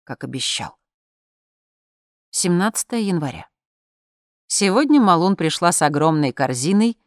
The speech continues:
и очень серьёзным лицом. «Ксамбун», объяснила она, — «это её сын». Открыв корзину, она продемонстрировала сотни лент из пальмовых листьев, перевязанных узелками, по узлу за каждый день, что его нет рядом.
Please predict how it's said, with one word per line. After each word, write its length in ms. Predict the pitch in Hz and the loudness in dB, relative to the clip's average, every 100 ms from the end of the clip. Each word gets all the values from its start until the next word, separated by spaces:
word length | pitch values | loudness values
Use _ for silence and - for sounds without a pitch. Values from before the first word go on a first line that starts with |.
| _ _ | _ _
и 180 | 196 - | -4 -4
очень 340 | - 165 - 196 | -4 -4 -2 -2
серьёзным 600 | - 139 131 123 135 131 | -2 -2 -2 0 -2 -2
лицом. 460 | 143 - 120 - _ _ _ _ _ _ | -2 -4 -6 -10 _ _ _ _ _ _
«Ксамбун», 680 | - 202 170 165 269 196 - - | 0 2 4 4 4 4 0 -4
объяснила 580 | 143 147 143 147 127 131 | 0 2 0 -2 0 0
она, — 280 | 127 104 - _ _ | -2 -6 -12 _ _
«это 220 | 214 - | -4 0
её 260 | 190 180 208 | 0 0 0
сын». 300 | - - 135 _ _ _ _ _ | -2 -4 -8 _ _ _ _ _
Открыв 360 | 170 - 165 151 | -4 -2 -2 -2
корзину, 560 | 151 147 165 208 147 - _ _ | 0 0 0 2 0 -2 _ _
она 200 | 202 262 | 0 0
продемонстрировала 840 | 277 160 165 160 - 208 196 185 180 | 0 0 0 0 -2 -2 -2 0 0
сотни 420 | - 202 180 160 | 0 -2 -2 -2
лент 280 | 156 196 180 | 0 0 -2
из 120 | 160 | -4
пальмовых 520 | 180 185 185 208 - | -2 0 2 0 -2
листьев, 440 | 240 160 - - - _ - | -2 -2 -4 -12 -18 _ -4
перевязанных 600 | 156 151 139 147 151 - | 0 2 2 0 -2 -4
узелками, 640 | 175 180 185 - 123 104 - _ _ - | -4 -2 -2 -4 -6 -8 -16 _ _ 2
по 40 | 190 | 4
узлу 300 | 175 196 220 | 4 4 2
за 160 | 151 | 2
каждый 360 | 156 147 131 131 | 0 0 0 -4
день, 320 | 131 190 196 _ | 0 0 0 _
что 200 | - - | -8 -2
его 220 | 143 147 | 0 0
нет 280 | 147 143 - | 0 0 -2
рядом. 320 | 170 90 - | -6 -6 -10